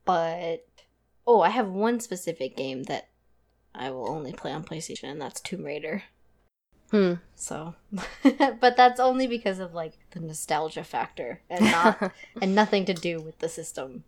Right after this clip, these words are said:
Speaker 1: in general.
Speaker 2: Well, you were saying last time about, like, I mean, you'd rather play Destiny on P C and
Speaker 1: Yeah, because my
Speaker 2: Overwatch
Speaker 1: aim's gonna
Speaker 2: and
Speaker 1: be way better.
Speaker 2: Yeah.
Speaker 1: <laughs> I can't aim for shit on console, so okay, so I wouldn't play shooters on console.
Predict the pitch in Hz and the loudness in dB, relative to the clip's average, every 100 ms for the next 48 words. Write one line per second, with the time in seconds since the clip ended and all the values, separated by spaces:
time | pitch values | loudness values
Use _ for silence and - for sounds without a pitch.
0 | - 139 131 147 220 269 294 294 _ _ | -16 -12 -8 -4 0 2 2 -2 _ _
1 | _ _ - - - - - 233 269 285 | _ _ -20 -20 -20 -10 2 6 6 6
2 | 339 311 214 208 - 233 190 175 165 156 | 4 6 6 6 4 2 2 4 4 4
3 | 170 147 - - - _ - _ _ _ | 0 -2 -4 -20 -20 _ -20 _ _ _
4 | - 165 160 156 156 156 151 151 151 151 | -6 -4 -2 -4 0 2 2 0 -4 -2
5 | 151 - - 165 160 160 165 180 175 - | -2 -2 -4 -2 -2 -4 -4 -4 -4 -4
6 | 180 175 175 165 156 165 _ _ _ 208 | -2 0 0 -2 -4 -8 _ _ _ 2
7 | 185 165 165 165 160 165 165 214 208 185 | 4 4 2 2 2 4 6 6 4 0
8 | 160 160 165 170 170 170 175 226 190 165 | -6 -6 -8 -8 -4 0 4 4 4 4
9 | 160 226 - 285 339 - - _ _ _ | 4 2 -6 -6 -6 -8 -20 _ _ _
10 | _ _ _ - 247 311 277 262 269 277 | _ _ _ 0 2 4 4 4 0 -2
11 | 269 247 220 185 180 185 190 190 175 - | 2 2 2 0 -6 -4 -4 -4 -8 -6
12 | - 175 247 - 180 - 220 254 247 226 | -2 2 2 2 -2 2 4 6 4 2
13 | 185 - - - - - - - - - | -2 -4 -12 -12 -16 -16 -14 -14 -12 -12
14 | 202 | -12